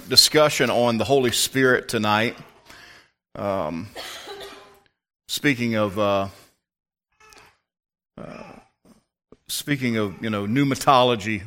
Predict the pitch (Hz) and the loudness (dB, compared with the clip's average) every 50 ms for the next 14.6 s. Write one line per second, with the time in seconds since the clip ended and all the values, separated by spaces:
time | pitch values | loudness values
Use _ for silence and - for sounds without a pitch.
0 | - _ - 120 123 123 120 113 113 113 117 117 110 104 92 90 87 _ _ _ | -12 _ -2 -2 0 2 2 0 0 0 -2 -2 -2 -4 -4 -8 -12 _ _ _
1 | _ - - 127 - - - _ _ - - - - - - - - 131 131 123 | _ -4 -4 -4 -4 -6 -20 _ _ -20 -20 -20 -20 -20 -12 -4 -2 -2 0 2
2 | 151 147 151 160 175 175 160 147 131 - 120 123 135 160 180 185 - - 156 151 | 2 4 6 6 8 8 8 6 4 2 0 0 4 4 4 4 4 2 0 0
3 | 120 127 139 147 143 151 151 143 131 127 123 - - - 147 139 143 139 127 - | 0 0 2 4 4 6 6 4 2 0 -2 -2 -2 0 2 2 2 0 -2 -4
4 | 131 113 110 131 131 120 110 101 98 95 92 104 101 - _ _ _ _ _ _ | -4 -2 0 2 2 2 0 -2 -4 -4 -6 -8 -10 -14 _ _ _ _ _ _
5 | _ _ _ _ _ _ _ _ _ _ _ _ _ _ _ _ _ - 123 107 | _ _ _ _ _ _ _ _ _ _ _ _ _ _ _ _ _ -10 -6 -2
6 | 113 120 123 120 120 113 113 95 82 - - - - - _ _ _ _ _ _ | 0 0 0 0 0 0 -2 -2 -4 -6 -8 -10 -10 -12 _ _ _ _ _ _
7 | _ _ _ _ _ _ _ _ _ _ _ _ _ _ _ _ _ _ _ _ | _ _ _ _ _ _ _ _ _ _ _ _ _ _ _ _ _ _ _ _
8 | _ _ _ _ - 151 147 - 190 185 170 175 175 156 160 175 170 151 156 165 | _ _ _ _ -8 -6 0 4 4 4 6 6 4 4 6 4 4 4 4 4
9 | 143 120 127 131 135 131 123 113 131 123 113 107 120 - - - - - _ _ | 2 2 2 2 2 2 2 2 2 4 4 2 2 0 0 -2 -2 -8 _ _
10 | _ _ _ _ _ _ _ _ _ _ _ _ _ _ _ _ _ _ _ _ | _ _ _ _ _ _ _ _ _ _ _ _ _ _ _ _ _ _ _ _
11 | _ _ _ _ _ _ _ _ _ - 110 120 131 139 139 139 - 127 131 139 | _ _ _ _ _ _ _ _ _ -8 -2 2 4 4 4 2 0 0 2 4
12 | 156 151 135 131 123 110 127 117 - 135 135 139 139 - - 139 139 135 - - | 6 6 6 4 2 0 -2 -2 2 4 4 4 4 2 -2 -4 -4 -4 -2 -2
13 | 123 123 131 135 147 147 147 - - 113 113 117 117 117 120 117 117 127 131 123 | 0 2 2 2 2 2 0 -2 -2 -2 -2 -2 -2 -2 0 2 2 2 2 0
14 | - - 113 107 - 123 117 113 113 104 - | -2 -2 -4 -2 0 2 2 2 2 0 -4